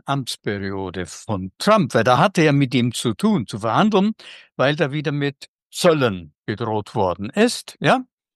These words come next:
für europäische Produkte. Und er musste die Verhandlungen führen für die E U. Und dann sagte er, Ich hab mich damit beschäftigt, welche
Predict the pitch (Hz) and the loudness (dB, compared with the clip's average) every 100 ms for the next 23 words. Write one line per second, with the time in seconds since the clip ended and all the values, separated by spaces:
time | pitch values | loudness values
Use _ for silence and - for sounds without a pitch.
0 | _ _ - 180 127 117 - 135 117 - | _ _ -6 0 2 0 0 0 0 -2
1 | 101 98 - 190 - 170 170 139 _ _ | -6 -6 -6 -4 4 4 4 -4 _ _
2 | _ _ _ _ _ _ _ _ _ _ | _ _ _ _ _ _ _ _ _ _
3 | - 208 220 190 233 180 208 196 185 170 | 2 4 4 0 0 2 2 2 -2 -6
4 | 143 139 127 120 107 95 - 92 90 95 | -6 -6 -6 -6 -6 -8 -8 -6 -6 -8
5 | 101 - 104 98 113 95 135 180 143 87 | -8 -4 -2 0 -2 0 2 2 0 -4
6 | - _ _ _ _ _ _ _ _ - | -10 _ _ _ _ _ _ _ _ 2
7 | 165 151 - 143 208 254 226 - 185 - | 2 0 0 2 2 0 -4 -2 -2 -2
8 | - 190 175 147 147 - _ _ - 196 | -6 -4 0 2 0 -2 _ _ -4 -4
9 | - 180 185 160 160 147 147 - 123 - | -2 -4 -4 -4 -2 -2 -2 -6 -6 -4
10 | 165 - - 147 - - _ - - _ | -4 -6 -6 -6 -6 -14 _ -20 -20 _
11 | _ - 131 226 277 - 208 | _ -4 4 4 4 4 2